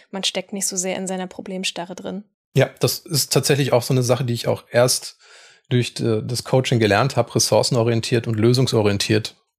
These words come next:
Speaker 2: zu denken und zu arbeiten und nicht nur zu problematisieren und immer zu sagen, das Problem ist und aber und, sondern wirklich sich auch mal zu überlegen, ja, was kann ich denn tun?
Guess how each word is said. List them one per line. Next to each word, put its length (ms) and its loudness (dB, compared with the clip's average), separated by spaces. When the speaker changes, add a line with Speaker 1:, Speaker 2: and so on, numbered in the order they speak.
Speaker 2:
zu 160 -4
denken 360 0
und 100 -2
zu 180 0
arbeiten 640 0
und 220 -4
nicht 180 -6
nur 140 -6
zu 100 -8
problematisieren 920 0
und 120 -2
immer 160 -2
zu 120 -4
sagen, 240 4
das 100 -2
Problem 420 0
ist 300 -2
und 260 -6
aber 440 0
und, 300 -4
sondern 240 -4
wirklich 300 -8
sich 220 -8
auch 80 -16
mal 140 -4
zu 120 -6
überlegen, 380 -4
ja, 180 -4
was 460 -4
kann 180 -6
ich 80 -8
denn 140 -8
tun? 360 -12